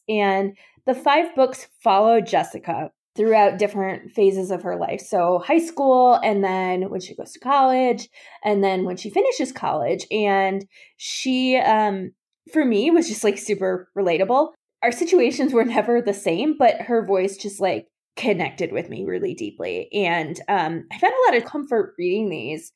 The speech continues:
because I read them exactly at that moment in my own life. So I read Sloppy First when I was, you know, just starting high school. And then the fifth book, Perfect Fifths, I think is what it's called,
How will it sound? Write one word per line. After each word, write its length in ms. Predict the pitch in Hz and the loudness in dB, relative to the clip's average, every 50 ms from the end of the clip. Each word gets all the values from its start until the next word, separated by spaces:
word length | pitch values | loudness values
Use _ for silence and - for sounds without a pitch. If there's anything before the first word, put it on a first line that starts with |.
| _ - | _ -6
because 300 | - 226 202 254 233 202 | -6 -4 -2 -2 2 2
I 100 | 226 220 | 4 4
read 260 | 208 214 226 240 208 | 4 4 4 4 4
them 160 | 247 247 226 220 | 4 2 0 0
exactly 720 | - 202 214 190 180 196 185 180 180 - - 214 196 - | -4 -6 -6 -2 0 2 2 2 0 0 2 2 2 2
at 120 | 190 - | 2 0
that 200 | - 180 160 - | 0 -2 -2 -2
moment 300 | 185 196 180 196 196 - | -2 -4 -2 -2 -4 -4
in 100 | - 196 | -4 -4
my 140 | 196 185 185 | -4 -2 -2
own 180 | 180 180 175 170 | -2 -2 -4 -4
life. 240 | 131 101 - - - | -6 -6 -6 -8 -8
So 160 | - - 214 | -2 2 4
I 80 | 208 | 4
read 380 | 202 208 202 196 196 190 - - - | 6 6 6 6 4 2 0 -8 -16
Sloppy 360 | - - 190 202 202 190 196 | -10 -4 -4 -4 -2 -2 -2
First 320 | 196 202 175 175 170 - | 0 0 -2 -2 -4 -6
when 100 | 196 165 | -6 -2
I 120 | 170 196 226 | 0 2 4
was, 200 | 247 247 240 247 - _ - | 4 2 2 -4 -10 _ -2
you 100 | 262 233 | 0 2
know, 200 | 190 165 185 - - - | 2 0 0 -4 -8 -14
just 160 | - 208 - | -12 -12 -8
starting 320 | - 214 196 196 208 220 226 | -2 0 2 2 2 0 0
high 140 | 208 208 | 0 0
school. 520 | 196 196 - - 226 208 208 202 202 196 196 - | 0 -2 -2 0 2 4 6 6 6 4 4 2
And 120 | 202 196 | -2 -2
then 120 | 185 185 | -2 -4
the 100 | 175 175 - - | -6 -8 -6 -2
fifth 200 | 339 381 381 - _ - | -2 -2 -2 -4 _ 0
book, 320 | - 220 208 202 196 196 _ _ _ _ _ _ _ | 4 4 4 4 4 0 _ _ _ _ _ _ _
Perfect 420 | - 254 233 233 - 196 - - - | -2 -2 -2 -2 -2 -6 -8 -4 -2
Fifths, 260 | 214 190 196 - - | -2 -2 -2 -2 -8
I 100 | - - | -8 -6
think 220 | - 202 214 214 | -6 -10 -10 -8
is 140 | 202 196 - | -8 -10 -8
what 120 | - 180 185 | -8 -6 -6
it's 140 | 180 180 - | -6 -8 -10
called, 440 | - - 190 180 180 180 180 175 | -10 -4 -2 0 0 0 0 -2